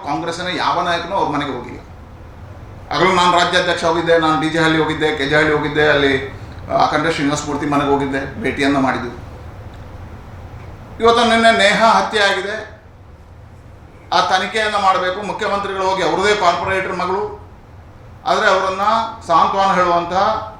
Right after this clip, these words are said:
ಅವರಿಗೆ ಧೈರ್ಯ ತುಂಬುವಂಥ ಯಾವ ಕೆಲಸವನ್ನು ಈ ಸರ್ಕಾರ, ಮುಖ್ಯಮಂತ್ರಿಗಳು ಮಾಡಿಲ್ಲ, ಕಾಂಗ್ರೆಸ್ಸಿನ ಯಾವ ನಾಯಕನೂ ಹೋಗಿಲ್ಲ. ಇವತ್ತು ಈ ತನಿ-, ಘಟನೆಯನ್ನ ಸಿ ಬಿ ಐ ತನಿಖೆ ಕೊಡಬೇಕು ಅಂತ ಹೇಳುವಂಥ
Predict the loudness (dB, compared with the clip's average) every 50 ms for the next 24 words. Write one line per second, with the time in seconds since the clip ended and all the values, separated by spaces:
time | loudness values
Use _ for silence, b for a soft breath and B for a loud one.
0 | -18 -18 -18 -18 -18 -18 -18 -18 -16 -12 -4 0 2 2 2 2 2 2 2 2
1 | 2 2 2 -2 -4 -4 -4 -4 -2 -2 0 2 4 4 4 4 2 0 0 0
2 | -2 -4 -4 -4 -4 -2 0 0 0 2 2 2 2 4 2 0 0 -2 -2 -2
3 | -2 -4 -4 -4 -2 0 2 2 2 2 2 2 0 2 2 2 2 2 2 0
4 | 0 0 0 0 2 4 4 4 4 4 2 2 0 0 -2 -2 -2 -2 -4 -4
5 | -4 -6 -6 -8 -10 -12 -16 -16 -16 -18 -18 -18 -18 -18 -16 -16 -16 -16 -16 -16
6 | -16 -16 -14 -14 -14 -16 -16 -16 -16 -16 -16 -16 -16 -16 -16 -16 -16 -16 -16 -16
7 | -16 -16 -16 -16 -16 -16 -8 0 4 4 6 6 6 4 4 4 4 4 4 4
8 | 2 2 0 0 -4 -6 -8 -4 -2 -2 0 0 0 -2 -2 -2 0 0 0 0
9 | 0 -2 -2 -4 -2 0 0 0 0 2 0 0 -2 -2 0 -2 -2 -2 0 0
10 | 2 4 2 2 2 0 -6 -4 -2 -2 -2 -2 -2